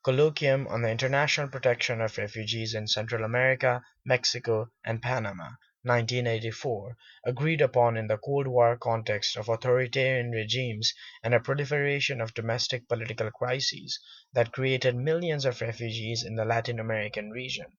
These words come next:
W W W dot U N H C R dot O R G slash R E F W O R L D slash D O C I D slash three A E six B three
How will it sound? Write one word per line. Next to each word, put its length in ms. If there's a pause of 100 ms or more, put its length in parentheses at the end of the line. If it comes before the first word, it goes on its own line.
(720)
W 260
W 300
W 420
dot 380
U 240
N 180
H 180
C 300
R 280
dot 340
O 200
R 220
G 440 (260)
slash 600 (200)
R 200
E 240
F 360
W 440
O 180
R 280
L 320
D 400 (220)
slash 540 (260)
D 240
O 140
C 320
I 220
D 380 (180)
slash 640 (260)
three 200
A 380
E 400 (160)
six 420
B 280
three 380